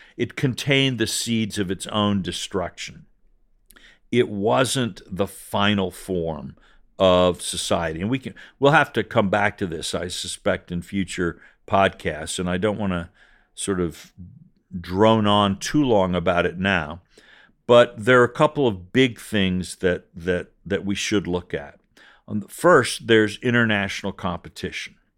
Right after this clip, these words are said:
As Germany and Japan recover from World War Two, they're able to make cars. And you know what? They're making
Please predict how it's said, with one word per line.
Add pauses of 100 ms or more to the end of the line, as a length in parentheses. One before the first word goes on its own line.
(600)
As
Germany
and
Japan
recover
from
World
War
Two, (340)
they're
able
to
make
cars. (580)
And
you
know
what?
They're
making